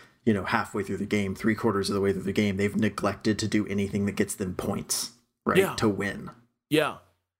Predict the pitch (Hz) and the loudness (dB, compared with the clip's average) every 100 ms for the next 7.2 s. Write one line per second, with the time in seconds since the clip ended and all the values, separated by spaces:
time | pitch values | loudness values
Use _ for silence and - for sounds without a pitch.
0 | _ _ _ _ _ _ 220 - 160 226 | _ _ _ _ _ _ 2 2 2 0
1 | 311 - 233 214 190 139 139 139 - 147 | -2 -4 0 2 2 0 -2 -4 0 2
2 | 180 185 - 143 147 135 90 120 123 120 | 2 0 -2 -2 2 2 2 -2 -4 0
3 | 123 123 120 117 107 98 107 101 117 101 | 2 2 2 0 0 0 -2 -2 -2 -2
4 | 107 98 104 101 - 87 - 85 104 139 | -4 -2 0 0 -4 -8 -6 -2 0 -2
5 | 147 - 104 107 104 113 104 101 123 131 | -4 -2 -2 -2 -2 -2 -2 0 0 0
6 | 143 117 - 104 110 - - 95 147 - | -2 -4 -4 -2 -2 0 2 2 0 -4
7 | - | -8